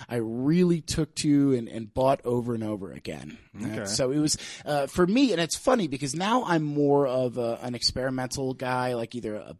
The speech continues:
Speaker 1: big hop or a sour person,
Speaker 2: Mm-hmm.
Speaker 1: but it was the dark beers that really made me a fan of the craft beer movement.
Speaker 2: That's interesting because I, I find similar to gateway craft beers, there's always a gateway I P A.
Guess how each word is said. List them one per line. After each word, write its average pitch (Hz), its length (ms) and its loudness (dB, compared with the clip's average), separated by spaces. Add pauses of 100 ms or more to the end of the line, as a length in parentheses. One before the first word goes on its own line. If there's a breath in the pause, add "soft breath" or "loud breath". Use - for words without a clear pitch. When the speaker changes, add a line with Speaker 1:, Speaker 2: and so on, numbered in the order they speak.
Speaker 1:
big 160 160 2
hop 143 480 0
or 110 80 -4
a - 80 -8
sour 131 440 2
person, 170 420 0
Speaker 2:
Mm-hmm. 95 280 -6
Speaker 1:
but 156 120 4
it 143 100 2
was 147 160 -4
the 127 120 -6 (180)
dark 139 380 2
beers 107 380 -4
that 113 140 -8
really 127 680 4
made 107 280 -4
me 104 100 -6
a 101 40 -8
fan 98 280 -6
of 87 60 -8
the 73 60 -12
craft 82 280 -8
beer 67 140 -8
movement. 69 400 -12 (220 loud breath)
Speaker 2:
That's 127 200 -4
interesting 110 600 -4
because 101 720 -2
I, 113 240 -2
I 117 100 -6
find 131 480 -2 (400)
similar 156 420 2
to 120 220 2
gateway 107 540 2
craft 98 440 -4
beers, 98 320 0
there's 98 140 -2
always 147 180 2
a 104 60 -2
gateway 98 420 0
I 92 140 -2
P 90 220 -6
A. 95 300 -4